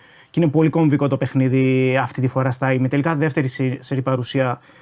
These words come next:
στα ημιτελικά για την, ε, ομάδα των, ε, γυναικών. Αύριο το παιχνίδι στις οκτώ η ώρα. Ε, ζωντανά από την, ε, ερτ τρία. Πολύ κομβικό παιχνίδι. Με αυτό το, με αυτή τη νίκη χθες με τη Γαλλία, που υπήρχαν μεν κάποια κενά,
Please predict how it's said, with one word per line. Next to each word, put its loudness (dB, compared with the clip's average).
στα -2
ημιτελικά 0
για 2
την, 2
ε, 2
ομάδα 0
των, -2
ε, -2
γυναικών. -2
Αύριο 2
το -4
παιχνίδι 0
στις -6
οκτώ -2
η 0
ώρα. 2
Ε, 2
ζωντανά 2
από 0
την, 4
ε, 0
ερτ -2
τρία. -2
Πολύ 2
κομβικό 0
παιχνίδι. 0
Με 4
αυτό 2
το, 0
με 2
αυτή 0
τη 0
νίκη 2
χθες 0
με 0
τη 2
Γαλλία, 4
που 0
υπήρχαν 2
μεν 2
κάποια -2
κενά, 0